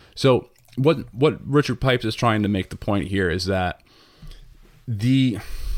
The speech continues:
kind of the foundation of collectivism was already in place in Russia because of the, just sort of the rural commune traditions.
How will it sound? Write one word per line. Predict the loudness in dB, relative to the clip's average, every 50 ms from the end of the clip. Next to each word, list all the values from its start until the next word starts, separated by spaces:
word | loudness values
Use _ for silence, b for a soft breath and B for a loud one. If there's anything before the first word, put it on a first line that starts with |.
| B B B
kind | 0 2 2 2
of | 2 0
the | 0
foundation | 0 0 0 2 2 2 2 2 2 2 2 0 -2 -2
of | -4 -4 -4
collectivism | -4 0 0 0 0 -2 -4 -4 -4 -4 -4 -4 -6 -8 -8 -10 -12 -10
was | -6 -4 -2 -2 -2 -4 -4
already | -4 0 2 2 4 4 4 2 2 0 -4 -6 -6
in | -6 -6 -6 -4
place | -2 0 0 2 0 0 -2
in | -6 -4 -4
Russia | -4 -6 -4 -4 -6 -6
because | -6 -8 -12 -8 -4 -2 0 0 2 0
of | 0 0 -2
the, | -4 -4 -4 -4 -4 -6 -8 -10
just | -8 -8 -6 -4
sort | -4 -4 -2
of | -2 -2
the | -2
rural | -2 -2 0 2 2 4 4 2 2 2 0 -2 -6 -14 _ _ -20 -10 -4
commune | 0 2 2 2 2 0 0 -2 -2 -4
traditions. | -4 -4 0 2 2 2 2 -2 -6 -8 -10 -14 -18